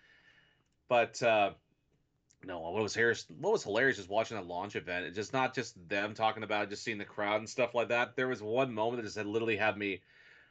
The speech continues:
laughing, and got, like, a bunch of the chat actually, like, uh,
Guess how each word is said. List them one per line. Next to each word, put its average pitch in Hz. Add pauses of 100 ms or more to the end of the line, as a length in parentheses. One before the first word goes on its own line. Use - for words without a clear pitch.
(180)
laughing, 107
and 107
got, 110
like, 104
a 104
bunch 107
of 107
the 95 (240)
chat 104
actually, 104
like, 98
uh, 101